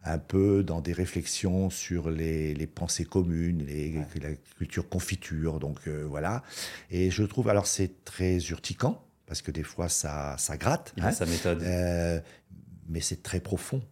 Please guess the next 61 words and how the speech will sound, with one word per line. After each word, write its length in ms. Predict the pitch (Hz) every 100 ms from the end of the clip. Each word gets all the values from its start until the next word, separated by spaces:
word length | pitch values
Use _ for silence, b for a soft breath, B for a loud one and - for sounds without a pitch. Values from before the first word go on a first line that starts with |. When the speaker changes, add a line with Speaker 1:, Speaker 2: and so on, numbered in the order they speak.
| _ b b b
Speaker 1:
Et, 320 | 110 123 -
et 60 | 110
alors 220 | 120 107
moi, 200 | 131 143
personnellement, 640 | 123 - 101 98 120 170
j'ai 160 | 139 95
toujours, 520 | - 101 95 117 92 -
euh, 260 | 98 92 -
eu 140 | 120
au, 180 | - 113
à, 80 | 151
à 220 | 107 113
mes 100 | 110
côtés 460 | 135 113 - 113 170 - B B
des 100 | 95
gens 180 | 90 143
qui 120 | 135
avaient 180 | 113 135
ce 180 | - 107
discours 440 | 92 98 - 117
très 160 | - 135
pointu 520 | 131 113 - 117 123
ou 140 | 95
très 180 | 92 120
critique 400 | - 107 - 135
que 100 | -
j'écoutais. 560 | 101 104 101 104 123 - _ B B B B -
J'adoptais 420 | 104 95 90 117
pas 140 | -
obligatoirement 500 | 160 151 120 117 120
leur 160 | 110 101
point 120 | 117
de 60 | 117
vue, 100 | 196
parce 160 | 143
que, 60 | -
par 200 | - 101
exemple, 280 | 87 95 95
par 120 | 92
moment, 500 | 92 95 110 107 87
leur 380 | 80 85 98 -
point 120 | 101
de 40 |
vue 120 | 92
n'était 240 | 98 95 87
pas 140 | -
adaptable 500 | 110 113 - 127 117
aux 40 | 98
situations 480 | - - 90 -
que 60 | 98
je 60 | 82
rencontrais, 540 | 90 98 92 90 143
ou 60 | 175
parce 240 | 101 87
qu'à 120 | -
un 40 | 87
moment, 220 | 90 107
il 80 | 101
fallait 240 | - 90
bien 220 | 82 101
que 280 | 98 98 95